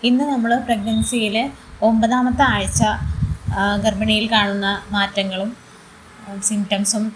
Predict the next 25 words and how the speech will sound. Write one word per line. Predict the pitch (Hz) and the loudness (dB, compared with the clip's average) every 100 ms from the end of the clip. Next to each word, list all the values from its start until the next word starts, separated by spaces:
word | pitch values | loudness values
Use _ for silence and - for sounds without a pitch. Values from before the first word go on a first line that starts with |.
| - | -10
അതുപോലെ | 190 190 202 208 | -6 -2 -2 0
കുഞ്ഞിന് | 220 208 208 220 233 214 | 0 2 2 2 0 -2
ഉണ്ടാകുന്ന | 208 196 196 196 196 | 2 4 4 0 2
വളർച്ചാ | 196 190 - 190 | 2 2 0 2
ഘട്ടങ്ങൾ | 190 185 190 185 | 0 -2 -2 0
എന്തൊക്കെയാണെന്നും | 185 180 180 175 170 190 226 | 0 0 0 2 0 -2 0
ഗർഭിണികൾ | 202 190 196 202 220 | 0 0 -4 -2 -2
ശ്രദ്ധിക്കേണ്ട | 226 196 202 208 226 226 | -2 -2 0 0 0 0
കാര്യങ്ങൾ | 196 185 190 196 | -2 -4 -6 -6
എന്തൊക്കെയാണെന്നും | 190 180 202 190 175 175 226 - - - - | -6 -4 -2 -2 -4 -8 -10 -14 -20 -20 -20
ഒക്കെയാണ് | - 208 180 202 | -2 2 2 0
ഈ | 180 | 0
വീഡിയോയിൽ | 170 170 185 | -2 -2 -2
പറയുന്നത്. | 190 170 165 160 294 - - - - - - - - | -4 -2 -4 -6 -6 -6 -6 -6 -6 -10 -10 -12 -10
അപ്പം | - 208 214 - 226 | -10 -6 -6 -6 -2
ഈ | 220 | 0
വീഡിയോ | 202 208 240 | 2 2 2
മുഴുവനായിട്ട് | 208 196 202 208 208 | 2 4 2 2 0
നിങ്ങൾ | 208 208 | 0 2
കേൾക്കുക, | 208 190 202 285 - 196 | 2 2 0 0 -4 -10
എന്നാലേ | 170 170 185 | -8 -4 0
എല്ലാ | 175 185 | 0 0
കാര്യങ്ങളും | 185 180 202 220 | -2 -2 -4 -4
നിങ്ങൾക്ക് | 185 175 285 - - - - | -4 -8 -10 -12 -20 -20 -6
മനസ്സിലാവും. | 269 247 - 190 156 | -4 -2 -2 -2 -2